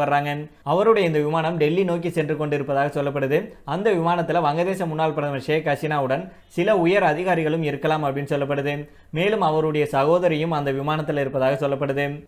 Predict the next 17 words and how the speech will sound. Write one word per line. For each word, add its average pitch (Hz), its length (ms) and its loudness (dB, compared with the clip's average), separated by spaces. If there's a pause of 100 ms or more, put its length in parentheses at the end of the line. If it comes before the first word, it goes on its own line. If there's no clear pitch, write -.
(120)
வங்கதேசத்துல 170 720 0
கடந்த 147 280 -2
ஒரு 143 160 -2
மாதத்துக்கு 170 460 -4
மேலாக 147 380 0
நடந்த 143 360 0
அரசுக்கு 165 440 0
எதிரான 151 280 -2
போராட்டங்களுக்கு 147 680 -2
பிறகு 147 580 0
ஷேக் 170 240 0
ஹசீனா 151 220 -4
இன்னைக்கு 147 300 -4
தன்னுடைய 135 340 -2
பதவியை 139 320 0
ராஜினாமா 135 420 0
செஞ்சிருக்கிறாரு. 139 800 -4